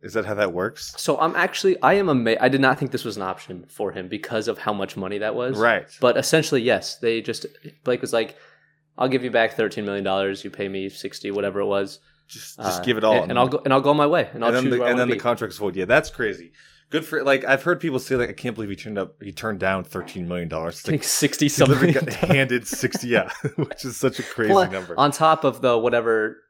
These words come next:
Speaker 2: hundred thousand, hundreds of thousand dollars he got to sign for the Nets,
Speaker 1: It's, it's,
Speaker 2: too,
Speaker 1: uh,
Speaker 2: on
Speaker 1: I
Speaker 2: top
Speaker 1: think
Speaker 2: of
Speaker 1: it's
Speaker 2: that.
Speaker 1: one point two million.
Speaker 2: Okay,
Speaker 1: And
Speaker 2: so
Speaker 1: then
Speaker 2: we did get a
Speaker 1: also,
Speaker 2: million.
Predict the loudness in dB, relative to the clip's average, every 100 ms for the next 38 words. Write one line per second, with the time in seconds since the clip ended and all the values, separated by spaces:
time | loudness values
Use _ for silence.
0 | _ _ -4 -4 -4 0 2 2 0 -8
1 | -6 -4 -2 -2 2 2 2 0 0 0
2 | -2 -4 -4 -6 -8 -4 -6 -6 -8 -4
3 | -2 2 2 4 4 4 2 0 -2 -2
4 | -2 -8 -6 -4 -4 -4 -8 _ _ -6
5 | -2 2 4 6 6 4 4 0 -6